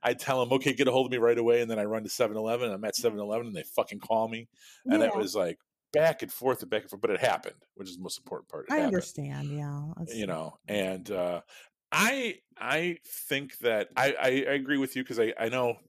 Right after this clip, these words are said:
Speaker 1: it was something that I actually felt like I had practiced as an interviewer. You know, 'cause I've written for newspaper. It's, it's weird to talk about this in any kind of pers-, professional sense.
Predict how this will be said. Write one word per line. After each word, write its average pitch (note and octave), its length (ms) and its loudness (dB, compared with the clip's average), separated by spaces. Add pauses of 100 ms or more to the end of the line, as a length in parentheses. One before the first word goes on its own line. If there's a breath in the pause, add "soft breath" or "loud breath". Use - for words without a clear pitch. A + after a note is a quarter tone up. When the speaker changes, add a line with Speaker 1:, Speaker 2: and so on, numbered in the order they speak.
(120)
Speaker 1:
it C3+ 60 4
was C3 180 6
something G3 220 2
that C#3 100 2
I C3 80 6
actually B2+ 260 0
felt B2 220 0
like G#2 120 -2
I G2 80 4
had G2+ 120 2
practiced G#2 440 -2
as G2 160 0
an G2 60 -10
interviewer. F2+ 640 -4 (1080 loud breath)
You D3 80 0
know, C#3 80 2
'cause D3+ 140 2
I've F#3 200 4
written A3 160 0
for - 140 -8
newspaper. - 500 -6
It's, A2+ 160 -4
it's C3+ 160 4
weird E3 260 4
to G2+ 40 2
talk G2+ 300 2
about - 320 -2
this - 260 -4
in F#2+ 80 -4
any F#2 160 -4
kind F2+ 240 -6
of F2 100 -12
pers-, - 360 -14
professional E2 500 -4
sense. F2 340 -10